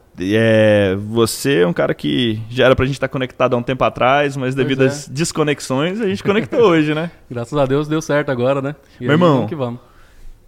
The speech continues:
Speaker 1: você tá me contando uma história nos bastidores aí que eu fiquei até curioso.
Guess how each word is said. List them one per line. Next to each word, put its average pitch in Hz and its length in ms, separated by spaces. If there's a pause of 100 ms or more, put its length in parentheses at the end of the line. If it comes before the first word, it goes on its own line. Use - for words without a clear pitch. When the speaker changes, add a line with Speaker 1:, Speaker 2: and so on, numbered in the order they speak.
Speaker 1:
você - 120
tá - 100
me 427 100
contando 196 280
uma 170 60
história 143 240
nos 135 140
bastidores 120 600
aí 127 120
que 135 80
eu 190 60
fiquei - 140
até 170 160
curioso. 127 680